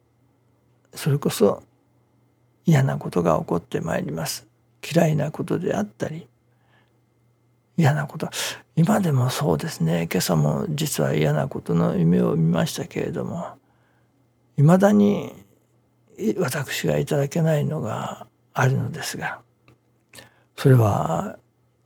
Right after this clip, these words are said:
修行生の教会で修行をさせていただいている時に、まあ、修行生が何、何十人、十何人、まあ、その当時は何十人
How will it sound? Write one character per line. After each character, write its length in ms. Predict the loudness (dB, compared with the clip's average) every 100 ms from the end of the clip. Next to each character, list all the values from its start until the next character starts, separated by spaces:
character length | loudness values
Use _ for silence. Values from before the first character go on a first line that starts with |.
| -14 -12
修 240 | -4 2
行 160 | 4 4
生 300 | 2 -2 -2
の 1300 | -2 -2 -2 -4 -4 -6 -8 -8 -8 -10 -12 -20 -20 _ _
教 160 | 0 0
会 260 | 2 -2 0
で 200 | 0 0
修 160 | 0
行 120 | 2
を 540 | 2 0 0 0 0 -8 _ _ _ _
さ 140 | -4 -4
せ 120 | -2
て 120 | -4
い 80 | -2
た 140 | 0
だ 80 | 0
い 80 | 0
て 140 | -4
い 80 | -4
る 80 | -4
時 260 | -8 -6
に、 220 | -4 -4 -8 _ _ _ _ 0
ま 260 | 2 2
あ、 40 | -2
修 160 | 0
行 80 | 0
生 180 | 0 -4
が 720 | -4 -6 -8 -14 -18 -18 -20 _ 0
何、 320 | 2 4 0 0
何 240 | 2 2
十 180 | 0 -2
人、 260 | 0 -2
十 220 | 2 2 2
何 240 | 2 0
人、 140 | -2 -8 -18 -20 -20 -6
ま 140 | -2 -2
あ、 40 |
そ 160 | 0 0
の 100 | 2
当 180 | 2
時 120 | 0 0
は 100 | 0
何 240 | 2 2
十 180 | 2 2
人 360 | 2 0 -2